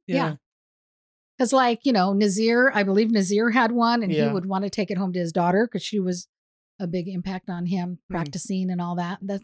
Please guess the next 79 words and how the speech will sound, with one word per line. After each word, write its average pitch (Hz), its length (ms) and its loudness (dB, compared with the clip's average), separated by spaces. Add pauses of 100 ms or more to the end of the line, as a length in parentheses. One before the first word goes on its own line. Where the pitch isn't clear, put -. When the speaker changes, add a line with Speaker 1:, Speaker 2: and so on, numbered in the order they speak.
(100)
Speaker 1:
they 202 140 0
were 196 120 0
all 185 100 -2
talking 180 280 -10
about 160 200 -10
that. 156 140 -12 (240)
Speaker 2:
That's 233 180 -8
a - 20 -10
good 208 220 -2
point. 196 240 -8
Speaker 1:
So, 392 60 -2
yeah. 453 60 0
Speaker 2:
Yeah. 175 180 0 (380)
Speaker 1:
I 233 100 -6
Speaker 2:
Keep 277 40 -2
Speaker 1:
wondered 311 140 2
Speaker 2:
going 330 120 4
through 302 100 4
Speaker 1:
that. 220 140 4
Speaker 2:
this 254 160 4
Facebook 170 140 0
group. 143 140 -2
They 208 100 2
got - 140 4
Speaker 1:
I - 20 -6
Speaker 2:
some 807 180 6
Speaker 1:
know, 254 80 6
Speaker 2:
nuggets 208 220 6
Speaker 1:
I 403 100 0
know. - 120 6
Speaker 2:
there. 196 180 -4
Speaker 1:
I, 285 100 6 (120)
Speaker 2:
Yeah. - 120 -6
Speaker 1:
I 311 60 4
do. 415 320 6
Yeah, 254 400 2
I 262 60 -4
Speaker 2:
As 247 60 0 (120)
Speaker 1:
do. 233 60 8
Speaker 2:
long 269 80 6
as 330 60 4
Speaker 1:
It's - 40 4
Speaker 2:
you 277 60 6
Speaker 1:
a - 20 6
Speaker 2:
don't 269 60 6
Speaker 1:
good 403 60 6
Speaker 2:
see 269 80 4
Speaker 1:
group. 370 120 4
Speaker 2:
spoilers, 233 360 6
'cause 165 140 -2
sometimes 196 340 2
there's 165 100 0
spoilers 180 340 4
in 151 60 -2
those 143 160 -4
groups. 143 180 -6 (320)
Like 175 180 4
on 185 140 4
a, 180 60 4
on 185 200 4
a 170 60 4
Wednesday 233 480 4
when, 185 240 2
when 185 140 2
Survivor's 208 220 4
about 208 80 2
to 196 60 -4
come 220 80 4
out, 226 180 4
I 185 100 2
don't 185 280 -2
check 196 140 0
out 196 100 0
Survivor. 180 320 2
I 196 60 4
don't 214 140 0
check 202 180 0
out - 140 0
Twitter 165 380 4